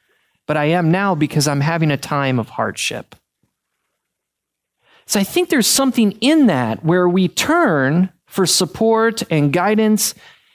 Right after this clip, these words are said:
and hope when we're having the hardest situations.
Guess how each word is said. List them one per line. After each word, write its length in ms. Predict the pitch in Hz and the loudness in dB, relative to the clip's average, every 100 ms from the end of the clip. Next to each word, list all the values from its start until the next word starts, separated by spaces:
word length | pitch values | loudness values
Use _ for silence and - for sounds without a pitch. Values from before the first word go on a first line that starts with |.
| - | -8
and 180 | 147 151 | -2 -2
hope 500 | 135 220 233 247 - - - _ _ _ _ _ _ _ _ _ _ _ _ _ _ _ _ _ _ _ | -2 0 0 -2 -6 -18 -20 _ _ _ _ _ _ _ _ _ _ _ _ _ _ _ _ _ _ _
when 180 | 160 170 | -2 0
we're 120 | 170 | 0
having 380 | 160 190 190 180 | 0 -2 0 0
the 60 | 139 | 0
hardest 420 | - 139 131 - | -2 -2 -2 -4
situations. 1080 | 127 - 113 110 104 - - - - - | -6 -6 -6 -6 -6 -8 -8 -14 -18 -20